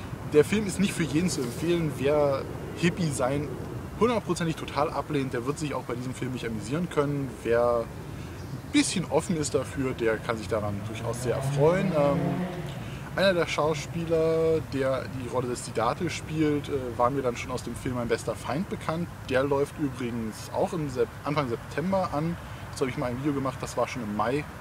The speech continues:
könntet ihr euch auch angucken. Dieser Film jetzt läuft, äh, am achtzehnten August an, also auch bald.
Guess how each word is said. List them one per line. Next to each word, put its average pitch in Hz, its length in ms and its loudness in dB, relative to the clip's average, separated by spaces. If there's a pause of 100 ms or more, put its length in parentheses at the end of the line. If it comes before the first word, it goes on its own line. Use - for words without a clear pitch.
könntet 120 180 -6
ihr 107 60 -6
euch - 120 -8
auch - 120 -2
angucken. 156 360 0 (600)
Dieser 226 180 6
Film 202 320 2
jetzt 170 260 -2
läuft, 139 300 4
äh, 127 220 2 (100)
am 113 220 -2 (100)
achtzehnten 170 720 0
August 139 500 0
an, 196 320 2 (300)
also 120 260 -2 (680)
auch 143 140 4 (180)
bald. 123 260 8